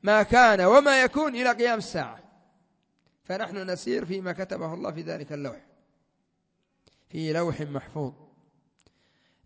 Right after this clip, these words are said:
إحدى عشر، أن المكتوب في اللوح المحفوظ لا يتغير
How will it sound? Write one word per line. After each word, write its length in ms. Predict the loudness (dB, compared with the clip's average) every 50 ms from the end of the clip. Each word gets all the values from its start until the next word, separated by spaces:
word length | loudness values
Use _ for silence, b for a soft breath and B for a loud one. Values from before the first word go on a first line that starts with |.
| -2
إحدى 200 | -2 0 2 2
عشر، 440 | 4 4 4 2 2 2 2 2 2
أن 160 | 0 0 -2
المكتوب 460 | -4 -2 0 -2 -2 0 0 0 0 0
في 120 | -2 -6
اللوح 260 | -4 0 0 0 0
المحفوظ 540 | 0 -2 -2 -4 -6 -6 -4 -4 -4 -4 -2
لا 200 | -2 0 0 0
يتغير 720 | 0 -2 -4 -4 -4 -4 -4 -4 -4 -4 -4 -4 -4 -6